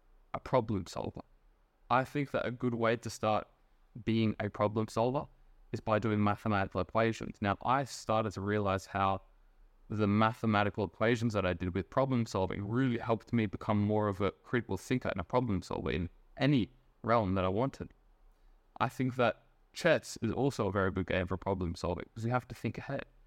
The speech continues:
You have to think about what your next five moves are. You start to think and get creative. This is how you do it. You might think of the most outlandish thing.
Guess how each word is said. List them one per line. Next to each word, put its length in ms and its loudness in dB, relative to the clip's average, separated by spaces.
You 80 -6
have 120 0
to 100 -2
think 160 -4
about 220 2
what 180 0
your 100 2
next 220 0
five 260 -2
moves 240 0
are. 200 -6
You 120 -2
start 360 2
to 100 -4
think 440 0
and 80 2
get 160 2
creative. 680 -2
This 260 -2
is 120 -8
how 100 4
you 160 2
do 220 0
it. 100 -6
You 160 0
might 320 0
think 300 -4
of 100 -4
the 80 0
most 380 -2
outlandish 760 -4
thing. 440 -6